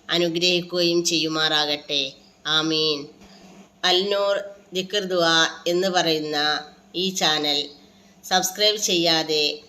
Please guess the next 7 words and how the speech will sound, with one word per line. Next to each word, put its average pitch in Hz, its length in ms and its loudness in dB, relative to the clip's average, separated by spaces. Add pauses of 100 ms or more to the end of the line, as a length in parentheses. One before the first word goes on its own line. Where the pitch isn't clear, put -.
കാണുന്നവരും 156 880 0 (500)
ചാനൽ 160 580 2 (100)
ആദ്യമായി 196 920 2
കാണുന്നവരും 160 920 0 (240)
ഒന്ന് 160 440 2 (260)
സബ്സ്ക്രൈബ് 190 480 -4
ചെയ്ത് 156 600 -4